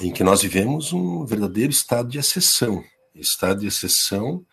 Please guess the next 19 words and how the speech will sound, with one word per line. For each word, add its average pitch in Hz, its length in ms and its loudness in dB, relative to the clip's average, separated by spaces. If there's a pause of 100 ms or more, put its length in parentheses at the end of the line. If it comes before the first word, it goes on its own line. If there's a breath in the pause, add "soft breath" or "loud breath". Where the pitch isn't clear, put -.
(540 soft breath)
eh, 85 340 -10
ele, 104 400 0
ele 98 180 2
não 110 180 6
se - 160 2
encerrou, 131 680 4 (240)
não 85 160 -12
é, 101 100 -8
com - 200 -8
o 95 40 -2
final 104 420 -2
do 90 100 -8
governo 87 460 -6
Bolsonaro. 78 640 -10 (120)
Ele 113 120 -8
só - 180 -2
ganhou 143 260 0
novas 147 240 0
formas. 110 680 -4